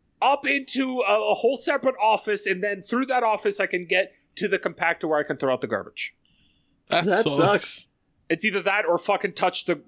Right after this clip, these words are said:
Speaker 1: the fucking gross, wet-ass floor of the compactor room, and I'm not doing that. I refuse
Speaker 2: Yeah, I
Speaker 1: to do
Speaker 2: don't
Speaker 1: that.
Speaker 2: blame you.
Speaker 1: So, uh, I start unloading the, the garbage cart and throwing it onto the fucking, uh,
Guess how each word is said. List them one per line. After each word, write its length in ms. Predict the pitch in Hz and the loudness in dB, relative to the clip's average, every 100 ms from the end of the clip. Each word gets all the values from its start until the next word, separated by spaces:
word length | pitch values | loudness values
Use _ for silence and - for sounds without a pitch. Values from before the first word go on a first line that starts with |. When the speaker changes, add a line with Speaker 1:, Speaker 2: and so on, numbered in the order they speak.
| 147 139 | -20 -6
Speaker 1:
the 160 | 147 | -4
fucking 500 | 147 185 165 165 143 | -2 -2 0 -2 -4
gross, 420 | 117 151 156 147 | -2 0 0 -2
wet-ass 640 | 147 135 147 - 143 143 - | -4 0 0 2 0 0 -4
floor 600 | - 143 143 131 123 113 _ _ _ _ 139 | -4 0 2 2 2 0 _ _ _ _ 0
of 220 | 139 123 | 0 0
the 80 | 147 | -2
compactor 560 | 147 123 143 131 131 | -4 -2 0 0 -2
room, 200 | 120 117 | 0 0
and 160 | 120 151 | 0 -2
I'm 100 | 240 | 0
not 220 | 214 - | -2 -2
doing 200 | 151 151 | -4 -4
that. 200 | 101 78 _ _ _ - | -6 -8 _ _ _ -2
I 60 | |
refuse 220 | 131 143 - | 0 2 2
Speaker 2:
Yeah, 0 | |
I 40 | |
Speaker 1:
to 40 | 104 | 4
do 80 | 147 | 2
Speaker 2:
don't 140 | 135 | 0
Speaker 1:
that. 60 | 95 | -2
Speaker 2:
blame 160 | 92 | -2
you. 120 | 87 - _ _ _ _ - | -2 -6 _ _ _ _ -10
Speaker 1:
So, 400 | - 185 170 165 - - | -2 2 2 2 -2 0
uh, 420 | 156 151 147 143 - - | 2 4 2 0 -4 -2
I 100 | 160 | 0
start 440 | - 202 196 190 _ _ _ _ | 0 0 -2 -4 _ _ _ _
unloading 760 | 170 190 202 185 170 165 160 160 131 | 0 0 2 0 0 -2 -4 -8 -2
the, 240 | 135 127 | 0 2
the 120 | 123 | 0
garbage 340 | 120 127 123 - | 0 0 -2 -6
cart 300 | 107 92 - _ _ _ _ _ - | -4 -6 -10 _ _ _ _ _ -4
and 220 | 127 123 | -4 -2
throwing 320 | 147 139 135 | 0 0 0
it 140 | 135 131 | -4 -2
onto 420 | 131 127 - 135 | -2 -2 -4 -4
the 140 | 127 | -2
fucking, 480 | 120 135 120 123 113 | -2 -2 -4 -4 -4
uh, 420 | 113 110 107 104 | -2 0 0 -2